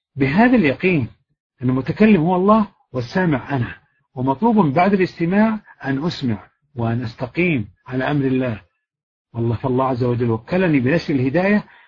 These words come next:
كما وكل السحب بنشر المياه في العالم، ووكل الشمس بالإنارة في العالم، وكم ووكل الأرض بالإنبات. إنما المؤمنون الذين إذا ذكر الله وجلت قلوبهم وإذا تليت عليهم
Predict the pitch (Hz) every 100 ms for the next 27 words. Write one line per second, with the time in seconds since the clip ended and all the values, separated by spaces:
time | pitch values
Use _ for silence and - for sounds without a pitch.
0 | _ 139 131 117 131 - 117 107 - 117
1 | 120 120 120 - 107 113 127 113 104 120
2 | 131 139 - _ _ 123 123 - 113 -
3 | 127 117 - 113 110 117 113 92 101 120
4 | 120 120 - _ - 117 127 123 123 123
5 | 120 - 110 107 113 110 107 _ _ 117
6 | 113 104 104 107 104 - _ _ _ _
7 | _ _ _ _ _ _ _ _ _ _
8 | _ _ _ 151 156 135 127 127 123 143
9 | 135 120 113 135 113 123 147 143 120 131
10 | 135 127 127 120 139 151 180 185 127 151
11 | 175 175 180 156 143 170 165 160 127